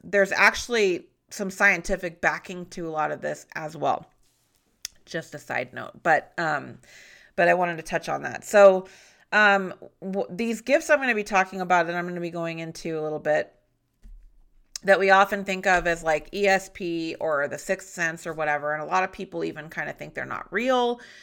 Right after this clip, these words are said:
Um, and that's, and I used to be one of them, but it's so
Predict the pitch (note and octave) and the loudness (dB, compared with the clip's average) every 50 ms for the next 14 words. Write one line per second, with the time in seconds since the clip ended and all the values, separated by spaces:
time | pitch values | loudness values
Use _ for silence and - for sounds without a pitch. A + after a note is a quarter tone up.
0 | - - - _ _ - G#3+ G#3 G3 F#3+ F#3 F#3 F3 - - - G3+ G3 F#3+ F3+ | -20 -20 -20 _ _ -4 0 0 2 2 0 -2 -6 -8 -4 -2 -2 0 -2 -4
1 | - - _ F3 F3+ G3+ F#3+ G#3 G#3 - - - - - G3+ G3 F#3+ G3 G3+ A#3 | -8 -12 _ -4 4 6 6 6 6 4 -4 -8 -2 -2 2 2 4 2 2 0
2 | A3+ - - A3 A#3+ G#3+ G3+ F#3+ F#3+ F#3+ F3+ F#3+ F#3 F3+ F3+ - - - - - | -2 -6 -6 -6 -6 -4 -2 -2 -2 0 0 -2 -2 -2 -2 -2 -2 -4 -4 -4
3 | A#3+ B3+ B3 | -2 -2 -2